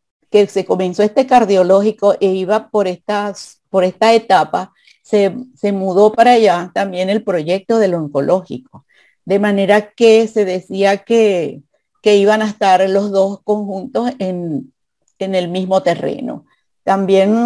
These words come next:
hubo una declaración del ministerio en ese momento que decía que el oncológico aún está en discusión en ese año del doce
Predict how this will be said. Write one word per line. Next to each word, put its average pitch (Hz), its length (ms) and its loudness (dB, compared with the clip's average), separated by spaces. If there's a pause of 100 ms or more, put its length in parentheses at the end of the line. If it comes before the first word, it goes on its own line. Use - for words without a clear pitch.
hubo 196 220 0
una 202 200 0
declaración 214 680 0
del 220 100 -4
ministerio 220 520 0
en 226 60 -2
ese 226 160 -8
momento 226 460 -4
que 208 80 -2
decía 196 200 -6
que 214 100 -2
el 214 80 0
oncológico 220 840 -2 (480)
aún 196 280 0
está 196 280 0
en 202 140 -2
discusión 214 880 -2
en 175 140 -8
ese 190 240 -4
año 190 280 -4
del 226 220 0
doce 202 460 -2